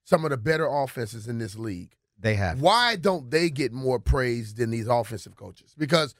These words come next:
Speaker 2: I don't
Speaker 1: hey, as good as the offensive coaches are, they've shut down the ma-, the major ones that they play.
Speaker 2: I,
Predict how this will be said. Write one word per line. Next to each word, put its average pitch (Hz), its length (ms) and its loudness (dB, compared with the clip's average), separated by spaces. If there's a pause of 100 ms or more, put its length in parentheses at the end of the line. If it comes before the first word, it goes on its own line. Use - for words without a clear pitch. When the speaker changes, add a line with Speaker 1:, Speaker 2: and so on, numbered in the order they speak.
(140)
Speaker 2:
I 131 140 4
don't 131 100 6
Speaker 1:
hey, 180 320 4
as 165 240 2
good 196 320 4
as 285 160 6
the 277 120 4
offensive 277 320 0
coaches 262 300 4
are, 185 300 4 (380)
they've 190 240 4
shut - 340 2
down 180 280 2
the 147 60 -2
ma-, 143 200 0
the 147 140 -4
major 143 400 -2
ones 127 220 -4
that 107 80 -16
they 113 120 -8
play. 98 160 -16
Speaker 2:
I, 120 120 4